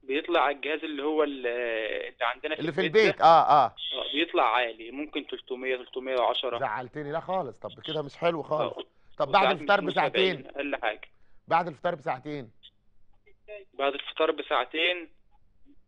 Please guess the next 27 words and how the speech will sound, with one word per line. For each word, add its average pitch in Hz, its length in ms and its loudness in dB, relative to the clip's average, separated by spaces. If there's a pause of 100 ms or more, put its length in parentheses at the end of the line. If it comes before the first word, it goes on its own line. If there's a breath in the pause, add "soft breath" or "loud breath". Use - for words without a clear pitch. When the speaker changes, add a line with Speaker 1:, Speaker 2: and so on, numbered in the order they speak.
(300)
Speaker 1:
ما 139 120 -2
هو 170 140 6
ده 180 100 4
بعد 175 200 4
الفطار، 156 420 2
الفطار 160 260 0
بيطلع، 147 500 2
آه، 127 300 2
ميتين، 143 500 -2
ميتين 139 220 -6
وعشرة. 123 460 0
Speaker 2:
لا، 135 140 -2
لا، 127 140 -2
لا، 104 120 -4
ركز - 260 -6
بس. - 180 -16 (360)
تعال 139 180 -2
نصلح 151 400 -2
Speaker 1:
معلش. 117 120 -4
Speaker 2:
المفاهيم، 131 500 -8
ويا 123 160 -2
رب 135 160 -6
اللي 123 100 -10
سامعيني 135 440 -10
يخ-، 101 100 -14
ياخدوا 135 300 -10
بالهم. 190 340 -4